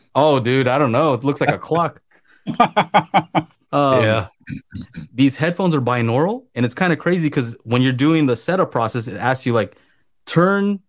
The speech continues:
Speaker 1: and face the, the mirror over here." And so your ears, you know, I guess facing, and it, it does some calculations. But it's really interesting in that it tunes your whole car pretty fast, like,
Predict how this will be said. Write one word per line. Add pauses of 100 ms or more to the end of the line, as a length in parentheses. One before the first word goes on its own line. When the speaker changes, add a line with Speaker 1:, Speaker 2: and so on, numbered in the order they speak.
Speaker 1:
and
face
the,
the
mirror
over
here." (480)
And
so (120)
your
ears, (280)
you
know,
I
guess
facing,
and
it,
it
does
some
calculations. (680)
But
it's (220)
really
interesting (600)
in
that (340)
it
tunes
your
whole
car (1080)
pretty
fast,
like,